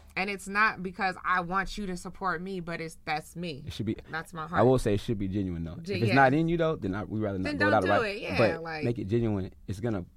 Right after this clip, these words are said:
Speaker 2: come back to us. We,
Speaker 1: Mm-hmm.
Speaker 2: you know what I mean? So I definitely believe that.
Speaker 1: And, um, 'cause there was a, just a, an example. So when I was living in Baltimore and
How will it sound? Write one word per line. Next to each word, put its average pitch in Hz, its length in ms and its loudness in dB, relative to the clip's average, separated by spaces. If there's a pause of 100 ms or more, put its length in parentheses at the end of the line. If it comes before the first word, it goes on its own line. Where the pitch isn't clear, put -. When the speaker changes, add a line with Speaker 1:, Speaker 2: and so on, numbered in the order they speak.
Speaker 2:
come 101 180 -4
back 90 220 -4
to 90 180 -6
us. 87 160 -12
We, 175 80 -12
Speaker 1:
Mm-hmm. 185 460 -4
Speaker 2:
you 92 80 -2
know 95 60 2
what - 20 2
I 92 40 2
mean? 92 220 0
So - 140 -10
I 82 80 -4
definitely 80 280 -8
believe 80 180 -12
that. 78 180 -8
Speaker 1:
And, 180 220 -6
um, 175 300 -2
'cause 180 180 -10
there 202 160 -4
was 190 160 -6
a, 175 160 -6
just 185 260 -10
a, 180 240 -6
an 165 80 -6
example. 165 680 -4
So 170 220 -8
when 170 120 -4
I 170 100 2
was 175 160 -6
living 170 240 -6
in 160 80 -10
Baltimore 165 440 -4
and 156 280 -8